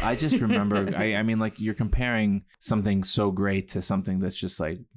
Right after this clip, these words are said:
Speaker 1: burnt out and dead. But
Speaker 2: Yeah.
Speaker 1: I'm just saying,
Speaker 2: <laughs>
Speaker 1: like, at the, in the first Hellraiser, it's amazing when the first time you get a glimpse of what's going, the home of the Cenobites.
Speaker 2: Yeah.
Speaker 1: And you just hear the screaming and the crying, and you, like, you see the mazes and the, the,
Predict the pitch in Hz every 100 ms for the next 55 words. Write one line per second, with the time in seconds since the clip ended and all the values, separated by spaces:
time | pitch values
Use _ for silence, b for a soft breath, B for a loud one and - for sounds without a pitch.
0 | - _ _ 101 95 95 92 90 87 92
1 | 101 98 90 190 185 240 220 226 107 -
2 | 123 233 107 104 - - 107 98 92 -
3 | 107 101 - 135 127 117 113 101 98 104
4 | 92 - 104 - 107 104 131 131 110 101
5 | 104 - - 123 120 113 - 104 107 104
6 | 101 95 _ - 110 101 95 104 107 104
7 | - 95 98 95 - 98 92 76 90 92
8 | - 104 101 95 - 98 92 85 80 -
9 | - _ - 151 113 B B - 104 101
10 | - 101 98 - - 107 107 104 98 98
11 | 95 - 104 101 101 101 98 101 95 -
12 | - 92 - - _ - - 95 92 101
13 | 95 98 104 107 104 98 101 95 98 95
14 | 87 85 92 -